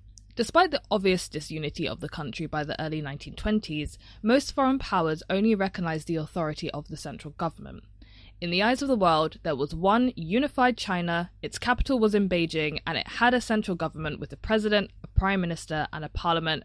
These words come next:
and that was that. Foreign powers always referred to the Ministry of Foreign Affairs, even when dealing with local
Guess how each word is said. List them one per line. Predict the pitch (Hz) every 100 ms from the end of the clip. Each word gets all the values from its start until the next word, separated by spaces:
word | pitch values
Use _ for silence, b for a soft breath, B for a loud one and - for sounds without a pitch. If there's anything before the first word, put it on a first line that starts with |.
| -
and | 165 143 -
that | - -
was | 165 151 -
that. | 113 - - - - B B B B B B
Foreign | - 277 311 302
powers | 262 247 233 -
always | 196 233 226 214 196
referred | 175 175 160
to | -
the | 160
Ministry | 156 151 - 147
of | 143
Foreign | - 151 143
Affairs, | 135 - 147 - - - b b b
even | 226 233 240
when | 233
dealing | 208 190 180
with | 160 160
local | 143 151